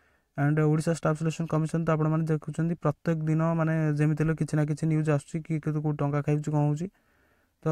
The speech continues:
ପ୍ରିପାରେସନ୍ କରନ୍ତୁ ମନ ଖରାପ ନ କରିକି, and ଆପଣ ସିଲେକ୍ସନ୍ ହେବାର ଚାନ୍ସେସ୍ ଯଦି ଆପଣଙ୍କ ଭାଗ୍ୟରେ ଖୋଲିବାର ଥିବ, ନିଶ୍ଚିନ୍ତ ଭାବରେ ପାଇବେ। And ପ୍ରିପାରେସନ୍ କଣ୍ଟିନ୍ୟୁ କରନ୍ତୁ।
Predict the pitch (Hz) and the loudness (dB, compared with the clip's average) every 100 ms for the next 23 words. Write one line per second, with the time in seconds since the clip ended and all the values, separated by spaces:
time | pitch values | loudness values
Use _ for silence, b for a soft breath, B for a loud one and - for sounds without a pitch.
0 | 156 151 139 139 143 - _ 151 147 165 | 2 2 0 -2 -4 -10 _ -2 0 0
1 | 190 196 170 160 170 208 196 170 170 170 | 0 0 2 0 0 -2 0 0 -2 -2
2 | 160 - 160 160 156 156 165 262 b b | -4 -4 -2 0 0 0 0 -6 b b
3 | b b 147 170 170 160 165 - 156 151 | b b 2 4 4 2 -2 0 -2 0
4 | 175 165 175 185 160 147 170 - - _ | 0 2 0 0 -2 -2 -4 -8 -16 _
5 | _ 156 156 151 160 160 147 156 160 151 | _ 2 2 2 0 0 0 0 0 0
6 | 151 151 147 170 196 165 151 - 147 143 | 2 0 -2 -4 -2 0 0 -2 -2 0
7 | 151 - 139 170 b b b 170 - - | 0 0 0 0 b b b -4 -2 -4
8 | 151 170 - 214 - 160 143 175 180 - | 0 0 2 -2 0 -2 2 2 4 2
9 | 127 117 120 | 0 -2 -8